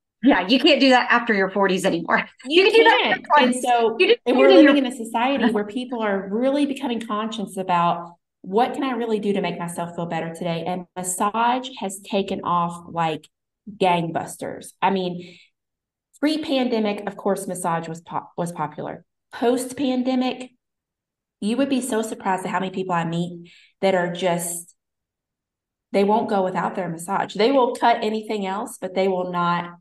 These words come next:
Speaker 2: let go of that monthly massage.
Speaker 1: It, it's a non-negotiable. It's a non-negotiable for
Speaker 2: Yeah.
Speaker 1: Ken and I. I mean, it is, it is absolutely part of our care. And we talk about how C E Os, they don't take care of their biggest business asset, which is themselves,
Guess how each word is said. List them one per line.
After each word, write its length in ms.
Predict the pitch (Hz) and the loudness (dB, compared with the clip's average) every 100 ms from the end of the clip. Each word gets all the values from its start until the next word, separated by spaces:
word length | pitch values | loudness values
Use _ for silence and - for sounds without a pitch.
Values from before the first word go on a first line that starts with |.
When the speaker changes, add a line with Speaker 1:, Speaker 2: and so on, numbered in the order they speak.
| _ | _
Speaker 2:
let 220 | 165 151 | -4 -4
go 120 | 165 | -6
of 120 | 160 156 | -6 -4
that 180 | 147 | -4
monthly 280 | 151 143 143 | -4 -8 -12
massage. 360 | 156 - 180 240 | -12 -12 -8 -2
Speaker 1:
It, 160 | 285 | 2
it's 200 | 277 277 | 4 6
a 20 | 269 | 6
non-negotiable. 840 | 247 226 202 185 190 - - - - | 6 4 2 0 0 -4 -6 -6 -4
It's 160 | 226 | 2
a 60 | 226 | 6
non-negotiable 640 | 220 220 196 190 - 175 | 6 4 2 0 0 0
for 100 | - | 0
Speaker 2:
Yeah. 40 | 170 | 0
Speaker 1:
Ken 140 | 180 | 0
and 100 | 160 | 0
I. 40 | |
I 240 | - - 220 | -2 -4 0
mean, 180 | 208 196 | 2 4
it 120 | 196 | 4
is, 180 | 196 - | 2 2
it 100 | 208 | 0
is 220 | 202 - - | 0 0 2
absolutely 640 | 220 220 233 202 196 196 | 4 4 2 2 0 0
part 200 | 190 185 | 2 2
of 80 | 190 | 2
our 120 | 180 | 0
care. 360 | - 190 180 - | 0 2 2 4
And 240 | 202 196 - - - | 2 0 -8 -16 0
we 100 | 240 | 2
talk 260 | 240 254 254 | 6 4 4
about 240 | 214 208 | 2 2
how 260 | 202 196 190 | 2 2 2
C 320 | - 240 226 | 0 2 4
E 40 | |
Os, 280 | 214 208 202 | 4 2 -2
they 200 | 202 240 | 2 4
don't 160 | 311 311 | 6 4
take 160 | 277 | 2
care 200 | - 208 | 4 2
of 60 | 202 | 4
their 280 | 190 185 - _ _ | 2 2 -2 _ _
biggest 320 | 208 196 196 | 2 2 0
business 320 | 196 196 196 | 0 0 2
asset, 400 | 165 156 156 - | 2 2 0 -2
which 140 | 208 214 | -2 -2
is 120 | 185 | 2
themselves, 600 | 185 170 185 - - | 2 4 2 2 -4